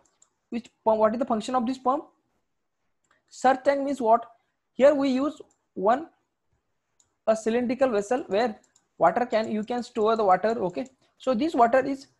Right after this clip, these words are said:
passes through the pump with high pressures, okay, which is injected into the cooling tower. Now, now this heat exchanger, it passes through the cooling tower.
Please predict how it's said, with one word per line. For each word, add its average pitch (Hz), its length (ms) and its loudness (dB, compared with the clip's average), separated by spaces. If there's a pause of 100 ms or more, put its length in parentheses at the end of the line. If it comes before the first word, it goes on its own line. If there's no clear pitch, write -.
(380)
passes - 440 0 (580)
through 220 120 -8
the 240 100 -6
pump 247 280 -2 (540)
with 226 80 -10
high - 300 0 (180)
pressures, 254 480 0 (120)
okay, 202 320 -6 (220)
which 196 160 -8
is 262 180 -12
injected 254 500 -2 (420)
into 202 200 -4
the 269 220 2 (300)
cooling 220 240 0
tower. 220 280 4 (960)
Now, 208 180 2 (120)
now 254 320 0 (140)
this 247 240 -6 (140)
heat 226 200 -8
exchanger, 285 540 0 (720)
it - 160 -8
passes 269 320 4
through 233 200 -8
the 233 120 -4
cooling 240 300 -2
tower. 202 300 4